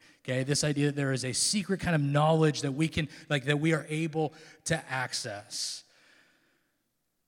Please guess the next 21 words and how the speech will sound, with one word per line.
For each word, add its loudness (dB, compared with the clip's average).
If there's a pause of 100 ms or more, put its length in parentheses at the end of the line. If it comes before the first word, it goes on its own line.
(240)
This 2
happens 6
almost 4
immediately 2
after 2
the 0
death, -2
burial, 0
and -4
resurrection -4
of -16
Jesus, -10
right? -10 (600)
And 4
this, 4
the, 0
the 0
scary 2
thing -4
here -2
is, -4